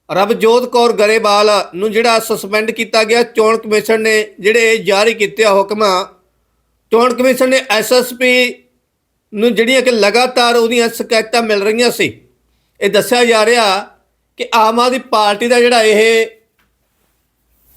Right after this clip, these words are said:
ਬੀਬਾ ਜਿਹੜਾ ਪੱਖ ਪੂਰ ਰਹੇ ਸੀ, ਤੇ ਹੁਣ ਭਾਈ ਤੁਹਾਨੂੰ ਇਹ ਚੋਣ ਕਮਿਸ਼ਨ ਨੇ ਕੀਤਾ ਤੇ ਨਾ ਤੁਹਾਨੂੰ ਇੱਥੇ ਜਿਹੜਾ ਪੰਜਾਬ ਸਰਕਾਰ ਦੇ ਪੈਰ ਲੱਗਣੇ ਆ, ਤੇਰੇ ਲੱਗਣੇ ਕਿੱਥੇ ਆ?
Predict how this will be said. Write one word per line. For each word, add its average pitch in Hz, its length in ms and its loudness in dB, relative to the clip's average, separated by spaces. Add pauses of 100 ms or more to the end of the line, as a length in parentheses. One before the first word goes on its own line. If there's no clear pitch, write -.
(280)
ਬੀਬਾ 196 400 0
ਜਿਹੜਾ 262 280 2
ਪੱਖ 226 420 -2
ਪੂਰ 254 280 -2
ਰਹੇ 233 240 2
ਸੀ, 165 440 -4 (640)
ਤੇ 196 120 -2
ਹੁਣ 190 300 -2
ਭਾਈ 220 260 0
ਤੁਹਾਨੂੰ 208 680 -2 (360)
ਇਹ 240 200 0
ਚੋਣ 208 280 0
ਕਮਿਸ਼ਨ 226 400 0
ਨੇ 233 100 0
ਕੀਤਾ 226 320 -2
ਤੇ 247 160 0
ਨਾ 202 300 -2
ਤੁਹਾਨੂੰ 226 380 -4
ਇੱਥੇ 226 320 0
ਜਿਹੜਾ 214 480 0 (340)
ਪੰਜਾਬ 202 500 0
ਸਰਕਾਰ 226 420 0
ਦੇ 226 120 0
ਪੈਰ 208 300 0
ਲੱਗਣੇ 214 360 -2
ਆ, 233 40 0
ਤੇਰੇ 233 200 0
ਲੱਗਣੇ 208 400 -2
ਕਿੱਥੇ 220 340 0
ਆ? 170 240 -2